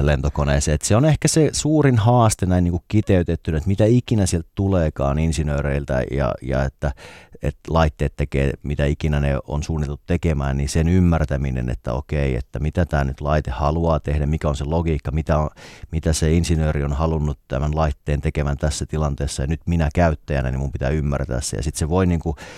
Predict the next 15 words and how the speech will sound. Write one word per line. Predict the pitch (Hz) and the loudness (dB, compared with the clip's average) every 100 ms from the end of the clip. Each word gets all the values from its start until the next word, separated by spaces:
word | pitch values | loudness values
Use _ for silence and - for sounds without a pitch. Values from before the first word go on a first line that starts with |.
| - | -14
se | - | -6
logiikka | 71 95 90 - 76 | 0 0 0 -2 -2
voi | 85 | 0
muuttua, | 85 92 87 - 76 | 2 2 0 -2 -2
niinku, | 71 67 - - _ - | -2 -2 -4 -8 _ -6
lentotilan | 80 78 71 78 73 | -2 -2 -2 -2 0
muutoksen | 78 78 73 - 71 | 0 0 -2 -4 -4
yhteydessä | 69 - 62 67 - | -4 -6 -8 -6 -6
niin | 65 | -6
tosi | 65 71 76 | -4 -4 -2
radikaalisti. | 78 71 69 69 64 64 - | -2 -2 -2 -4 -4 -6 -10
Et | - | -8
esimerkiksi, | 65 69 69 69 - | -6 -4 -4 -4 -8
että | - 78 | -6 -2
ilmassa | 82 78 78 - | 0 0 -2 -4